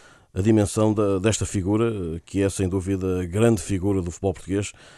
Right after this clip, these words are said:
eh, pelo menos ao longo de cerca de década e meia. Eh, e o que agora se pede é mais serenidade, eh, menos palavras dele e também de quem o rodeia, porque há aqui este, eh, fator, eh, e este corpo estranho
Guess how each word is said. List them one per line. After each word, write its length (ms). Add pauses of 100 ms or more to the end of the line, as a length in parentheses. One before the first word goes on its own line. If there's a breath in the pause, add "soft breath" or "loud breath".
(200 loud breath)
eh, 580
pelo 160
menos 280
ao 140
longo 420
de 80
cerca 420
de 180
década 640
e 80
meia. 300 (380 soft breath)
Eh, 380
e 120
o 40
que 120
agora 180
se 120
pede 260
é 60
mais 320
serenidade, 680
eh, 460
menos 400
palavras 600 (340 soft breath)
dele 480
e 80
também 400
de 60
quem 240
o 20
rodeia, 460
porque 360
há 100
aqui 280
este, 420 (400 soft breath)
eh, 160
fator, 640
eh, 440
e 100
este 180
corpo 300
estranho 380